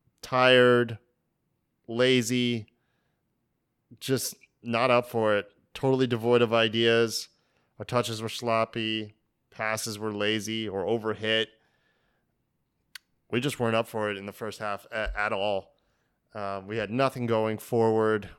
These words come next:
We weren't a threat. Um, man, if, if not for Miles, <sighs> this game's two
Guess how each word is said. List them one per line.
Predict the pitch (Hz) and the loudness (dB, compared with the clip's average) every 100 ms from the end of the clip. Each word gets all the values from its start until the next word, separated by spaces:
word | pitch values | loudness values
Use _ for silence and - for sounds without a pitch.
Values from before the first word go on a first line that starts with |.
| - | -12
We | 107 | -8
weren't | 110 127 | -2 0
a | 117 | -2
threat. | - 110 110 107 - - _ _ _ _ _ _ _ | -4 0 2 0 -4 -18 _ _ _ _ _ _ _
Um, | 101 98 95 92 92 90 - _ _ _ - | -8 -6 -4 -6 -8 -14 -18 _ _ _ -4
man, | 120 104 | -2 -2
if, | 101 - | -4 -6
if | 110 127 | -6 -2
not | 127 120 | 0 0
for | - | -4
Miles, | 107 107 120 110 101 101 - _ _ _ _ _ _ _ _ _ - | -2 2 4 4 2 -2 -8 _ _ _ _ _ _ _ _ _ -4
<sighs> | - - - - - - - - _ _ _ _ _ _ - 92 | -2 -4 -10 -20 -20 -20 -20 -20 _ _ _ _ _ _ -20 -12
this | 98 98 | -10 -8
game's | 110 101 98 90 - _ _ _ _ _ _ _ _ _ - | -8 -8 -8 -10 -14 _ _ _ _ _ _ _ _ _ -16
two | - 107 101 107 107 107 107 110 113 113 113 | -10 -6 -6 -4 -6 -6 -6 -6 -6 -8 -10